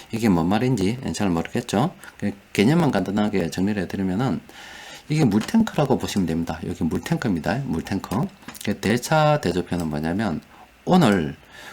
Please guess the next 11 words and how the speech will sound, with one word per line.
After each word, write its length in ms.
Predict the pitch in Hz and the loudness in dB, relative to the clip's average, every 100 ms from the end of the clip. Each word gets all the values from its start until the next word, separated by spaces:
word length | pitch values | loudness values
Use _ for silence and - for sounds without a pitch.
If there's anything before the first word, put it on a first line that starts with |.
| - | -6
물탱크에 540 | - 120 - 170 - 127 | -2 0 2 0 2 2
물이 240 | 104 135 | 4 4
얼마나 440 | 135 85 90 107 120 | 4 4 4 4 2
있노? 520 | 135 131 127 139 - - | 2 2 2 0 -2 -8
이게 300 | 117 131 120 | -4 -2 -2
대차, 420 | 80 80 - 95 | -4 -4 -4 -4
대조표입니다. 800 | 85 78 80 - 78 73 71 - - - - - - - | -4 -4 -6 -6 -8 -10 -12 -16 -16 -20 -20 -20 -18 -4
물이 200 | 123 185 | 4 6
지금 240 | 185 180 | 8 6
얼마나 340 | 107 90 107 151 | 6 6 6 4
있지? 460 | 202 - 175 202 | 2 2 2 2